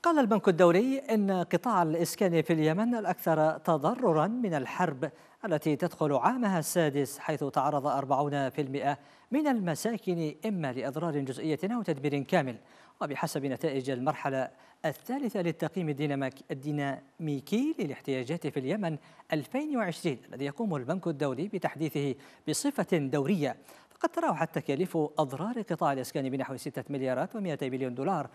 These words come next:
وهو ما يمثل نحو أربعة وسبعين في المائة من إجمالي تكلفة الأضرار في عشرة قطاعات شملها التقرير في ست عشرة مدينة يمنية.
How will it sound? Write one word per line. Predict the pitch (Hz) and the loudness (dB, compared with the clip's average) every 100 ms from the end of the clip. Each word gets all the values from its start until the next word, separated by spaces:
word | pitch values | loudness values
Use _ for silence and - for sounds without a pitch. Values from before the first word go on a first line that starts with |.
| - - - | -18 -20 -8
وهو | 156 214 220 202 | 0 0 2 0
ما | 180 160 | 0 0
يمثل | 151 147 - 139 135 | 0 -2 -2 -2 -2
نحو | 143 143 | -2 -2
أربعة | 147 135 120 202 202 | 0 -2 0 -2 -2
وسبعين | 190 165 - 139 143 135 | -4 -4 -2 -2 -4 -4
في | 147 | -6
المائة | 131 131 | -4 -4
من | 131 | -4
إجمالي | 127 131 131 127 | -6 -4 -4 -4
تكلفة | 127 - 143 220 202 | -6 -8 -8 -6 -4
الأضرار | 196 170 180 156 226 170 - - - - | -2 -2 -2 -2 -2 -4 -6 -16 -20 -4
في | 170 | 0
عشرة | 127 175 - 160 143 151 139 - | 2 2 -2 -4 -2 -2 -2 -4
قطاعات | 151 143 117 160 220 220 170 | 2 4 4 2 -2 -4 -4
شملها | - 180 156 139 127 | -4 -4 -2 -2 -4
التقرير | 120 147 - 240 247 196 | -4 -8 -6 -4 -4 -2
في | 180 | -4
ست | - - 156 | -6 -4 0
عشرة | 127 175 - 165 - 143 131 - _ _ | 0 -2 -4 -8 -2 -2 -2 -10 _ _
مدينة | 151 127 139 131 123 - 127 120 - | -4 -2 -2 -4 -4 -4 -4 -4 -8
يمنية. | 135 143 185 156 113 101 | -6 -6 -4 -8 -8 -12